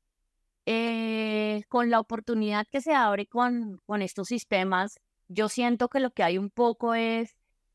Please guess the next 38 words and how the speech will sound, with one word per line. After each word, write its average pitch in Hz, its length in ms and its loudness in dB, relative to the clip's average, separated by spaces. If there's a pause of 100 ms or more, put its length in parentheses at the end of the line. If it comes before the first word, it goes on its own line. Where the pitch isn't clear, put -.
(140)
eh, 214 1000 -2 (520)
volver 214 500 2
como, 269 400 -2 (880)
contrario 302 400 4
a - 40 4
lo 381 60 -4
que 339 100 -2
dice 220 160 -2
todo 269 140 2
el 277 80 4
mundo, 277 220 4
es 247 220 0
un 254 180 -2
nuevo 285 300 4
derecho. 240 340 -2
Yo 226 140 -4
creo 220 160 -12
que - 80 -4
es, - 140 -6 (340)
en 262 140 2
cierta 285 280 -2
manera, 269 340 2
volver 208 280 2
a 214 60 0
lo 240 100 -4
fundamental. 202 640 0 (480)
Siento 233 240 0
yo 262 140 4
que 311 80 2
el 302 80 0
ejercicio 262 400 -2
del 247 80 0
derecho 220 320 -2
deja 240 220 2
de 240 60 -2
ser 185 180 -8
una 202 180 -2
tarea 185 420 -4